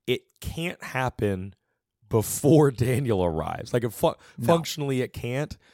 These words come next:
Speaker 1: It feels weird to me to have it be part of the last three issues of the titanic oeuvre that is the Sandman. Like, it
Speaker 2: Mm-hmm.
Speaker 1: just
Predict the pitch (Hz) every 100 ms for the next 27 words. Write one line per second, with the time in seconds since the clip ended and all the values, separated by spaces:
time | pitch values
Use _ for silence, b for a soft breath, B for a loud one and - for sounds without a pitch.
0 | b _ 147 - - 156 147 117 107 127
1 | 135 131 101 127 110 104 98 95 90 -
2 | _ _ _ _ _ - 90 113 98 92
3 | - 101 - 107 95 95 92 87 87 -
4 | - 92 95 98 - 98 - 104 92 82
5 | - 95 92 85 80 b b b - 104
6 | - 92 - 107 92 92 - - 107 92
7 | 87 90 82 87 - 92 82 80 80 -
8 | 85 82 - 95 - _ - - 139 139
9 | 104 87